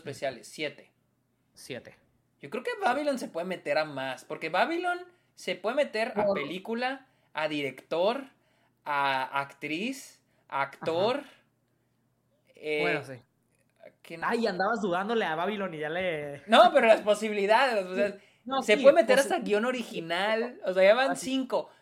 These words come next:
Speaker 2: más súmale, este, ¿o cuál otra? Top Gun Maverick igual se puede meter a película, actor, este,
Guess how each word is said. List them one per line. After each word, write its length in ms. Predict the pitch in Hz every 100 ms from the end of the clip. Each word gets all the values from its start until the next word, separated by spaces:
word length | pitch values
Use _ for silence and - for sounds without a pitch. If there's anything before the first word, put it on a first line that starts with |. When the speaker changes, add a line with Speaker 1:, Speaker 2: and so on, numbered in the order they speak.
| _
Speaker 2:
más 320 | 185 190 190
súmale, 680 | - - 220 247 247 254 247
este, 800 | 190 185 170 - 165 165 165 165 _ -
¿o 160 | 190
cuál 200 | 196 240
otra? 380 | 226 214 160 - _ _
Top 240 | 220 233
Gun 180 | 320 311
Maverick 380 | 254 269 277 269
igual 420 | 202 175 170 190
se 140 | 202 220
puede 200 | 220 226
meter 560 | 208 - 175 185 196 -
a 260 | 170 160 -
película, 840 | 156 156 185 202 202 202 208 208 _ _ -
actor, 640 | 143 _ - 196 233 269 - _ _ _ _ _ _ _
este, 800 | 160 151 139 - - 139 135 -